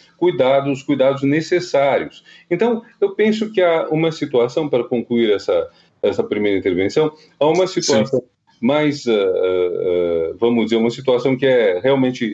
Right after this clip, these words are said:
Speaker 1: imprevista, imprevisível, que era a pandemia. Agora, existe um descuido do governo federal muito grande, talvez até pior que descuido, uma incompetência muito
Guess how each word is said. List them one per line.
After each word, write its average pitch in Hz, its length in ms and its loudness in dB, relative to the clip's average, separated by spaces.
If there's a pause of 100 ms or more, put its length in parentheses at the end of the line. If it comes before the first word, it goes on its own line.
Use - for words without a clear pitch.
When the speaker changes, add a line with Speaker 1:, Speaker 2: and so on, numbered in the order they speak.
Speaker 1:
imprevista, 117 600 -2
imprevisível, 117 720 -4 (400)
que 127 160 0
era 123 260 2
a 110 60 -2
pandemia. 120 680 0 (260)
Agora, 151 400 2
existe 151 380 -6
um 170 160 -2
descuido 196 580 -2
do 107 120 -8
governo 107 320 -2
federal 101 420 0
muito 170 220 -2
grande, 139 400 -2 (100)
talvez 107 300 2
até 156 180 0
pior 151 340 2
que 120 80 -8
descuido, 147 460 -4
uma 104 120 -4
incompetência 139 760 -4 (100)
muito 143 540 -2